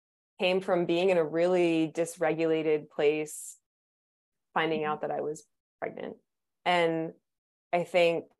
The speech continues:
Speaker 1: one of the biggest gifts that you can give yourself if you're unexpectedly pregnant,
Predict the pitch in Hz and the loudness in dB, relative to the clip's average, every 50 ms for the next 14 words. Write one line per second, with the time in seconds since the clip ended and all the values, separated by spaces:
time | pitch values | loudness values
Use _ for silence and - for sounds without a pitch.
0 | - _ _ _ _ _ _ - 170 180 180 185 180 180 170 180 165 170 170 - | -20 _ _ _ _ _ _ -4 0 2 2 2 2 2 2 2 0 0 -2 -2
1 | - 170 170 170 - 175 165 - 165 165 170 170 165 170 170 165 175 170 165 - | 0 0 0 2 2 0 0 0 0 -6 -6 -6 -4 -2 -2 -2 -2 -2 -2 0
2 | 180 165 160 160 160 180 165 - 160 160 151 143 147 165 160 160 - - 160 160 | 2 4 4 4 2 0 -6 -6 -4 -4 -2 -2 -2 -2 -4 -4 -4 -6 -6 -4
3 | - 160 151 156 156 156 156 156 156 151 151 147 - - 170 170 175 170 160 156 | -4 -8 -8 -6 -4 -4 -4 -4 -4 -6 -6 -6 -2 2 2 2 2 2 0 0
4 | 156 156 156 147 | 0 0 -2 -4